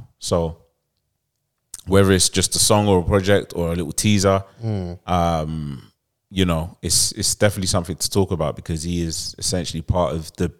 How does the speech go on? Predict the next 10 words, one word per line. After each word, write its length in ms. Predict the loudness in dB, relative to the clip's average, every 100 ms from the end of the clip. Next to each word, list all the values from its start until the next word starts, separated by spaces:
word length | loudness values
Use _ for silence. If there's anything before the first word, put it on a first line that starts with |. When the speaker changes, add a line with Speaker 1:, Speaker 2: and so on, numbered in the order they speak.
| _
Speaker 1:
big 180 | -6 -4
three 260 | -2 0
that 280 | 0 -4 -8 _ _ _ _ _
everyone 300 | 2 2 2
talks 260 | 0 0 -2
about. 260 | -4 -8 -12 _ _ _ _
You 140 | -6 -4
know, 220 | -4 -6 -10
it's 180 | -6 0
always, 360 | 4 4 4